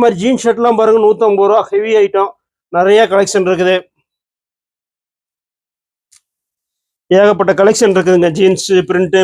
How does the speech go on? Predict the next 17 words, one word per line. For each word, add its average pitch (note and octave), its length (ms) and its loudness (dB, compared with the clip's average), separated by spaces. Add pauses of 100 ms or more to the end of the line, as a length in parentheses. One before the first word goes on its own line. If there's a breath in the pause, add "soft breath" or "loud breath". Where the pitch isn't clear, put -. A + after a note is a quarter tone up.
(100)
பிளேனு F3+ 400 2 (180)
எல்லாமே F#3 380 2
நூத்தம்பது F3+ 360 0
ரூபாய் F#3 200 2
நல்லா F3 220 0 (120)
இருக்கு. E3 260 -6 (480)
அப்புறம் G#3+ 320 0
வந்து A#3+ 160 2
இந்த A3 140 0
டி-ஷர்ட் A#3+ 440 -2
பாத்தீங்கன்னா, A3 480 2
இது A3 160 -2
வந்து A3 240 -2
லாட் G3 240 0
ஐட்டம் G#3 220 -2
தான், G#3 80 -4
ஃபர்ஸ்டே F#3+ 220 -2